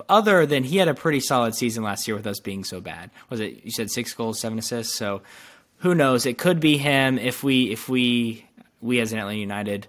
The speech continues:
um, turn up this year, but I'm not gonna predict that. My prediction is Daniel Gazdag from Philadelphia Union.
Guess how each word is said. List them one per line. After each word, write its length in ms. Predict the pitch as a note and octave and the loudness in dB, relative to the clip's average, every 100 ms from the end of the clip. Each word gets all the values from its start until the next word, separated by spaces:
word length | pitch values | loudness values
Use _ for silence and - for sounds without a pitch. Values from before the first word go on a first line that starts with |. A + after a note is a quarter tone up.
| _ - - - | _ -20 -20 -8
um, 200 | G#2 G2 | -4 -4
turn 200 | - B2+ | -2 0
up 140 | D3+ | 2
this 200 | D#3 D3 | 0 -2
year, 260 | D3 C#3 C3 | 2 2 2
but 180 | A#2+ A2+ | 0 0
I'm 160 | E3 F3+ | 0 2
not 160 | D#3+ | 0
gonna 140 | C#3 A2+ | -2 -4
predict 340 | A2+ A2 G#2+ | -4 -6 -4
that. 260 | A2 G#2+ - - - | -4 -6 -10 -20 -4
My 160 | E3 G3 | 0 0
prediction 440 | G3 F#3 - C#3+ | 0 -2 -2 -4
is 260 | B2 A2 - - _ _ _ _ - | -2 -4 -8 -20 _ _ _ _ -8
Daniel 640 | A#2+ C#3 D#3+ E3 D#3+ D#3 D3+ | 2 4 4 4 4 2 0
Gazdag 680 | B2 B2+ B2+ A2+ A#2+ A2+ G#2+ - | 2 4 4 4 4 4 2 -10
from 500 | - - D3+ C#3 B2 - _ - | -8 4 6 6 2 -4 _ -16
Philadelphia 1040 | - - B2 A2 G2+ F#2+ - A2 G2 F#2+ - _ | -10 -4 -2 -2 -4 -6 -6 -6 -4 -6 -14 _
Union. 560 | G2 G#2 G#2 F#2+ F#2+ | -8 -6 -4 -4 -6